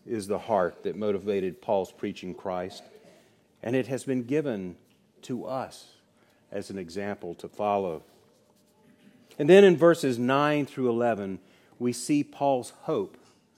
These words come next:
of preaching Christ. As you may recall from the first message about a month ago, while,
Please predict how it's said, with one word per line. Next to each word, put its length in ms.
of 140
preaching 360
Christ. 640
As 120
you 40
may 140
recall 460
from 160
the 80
first 380
message 500
about 240
a 40
month 420
ago, 560
while, 280